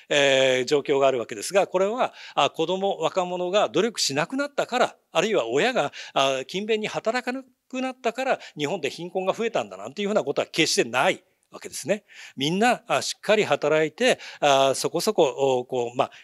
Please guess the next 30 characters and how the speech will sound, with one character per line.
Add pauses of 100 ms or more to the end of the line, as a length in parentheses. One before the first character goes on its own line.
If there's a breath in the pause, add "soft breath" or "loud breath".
そ
こ
そ
こ
と
い
う
か、
い-、
人
間
ら
し
い
暮
ら
し
を
実
現
し
た
い
っ
て
い
う
ふ
う
に、